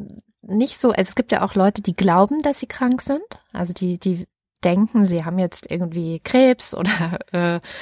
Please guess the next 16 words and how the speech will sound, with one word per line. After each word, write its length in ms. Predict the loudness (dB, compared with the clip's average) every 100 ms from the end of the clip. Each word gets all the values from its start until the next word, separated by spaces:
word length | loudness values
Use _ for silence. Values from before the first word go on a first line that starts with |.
| -18 _ _
weiß 220 | 2 4
ich 40 | 4
nicht, 340 | 4 4 0
irgendwelche 360 | -4 -4 -4 -2
anderen 240 | 2 2
schlimmen, 720 | 0 -4 -6 -2 2 4 4
schwierigen 400 | 2 0 -2 0 0
Sachen. 220 | 0 2
Das 140 | 2
sind 160 | 2 2
Hypochonder, 720 | 0 -2 -2 -4 0 0 0 _ _ _
also 160 | -4 -2
die 120 | -2
glauben 340 | 0 0 4 4
das 200 | 2 -2
wirklich. 380 | -4 -2 -6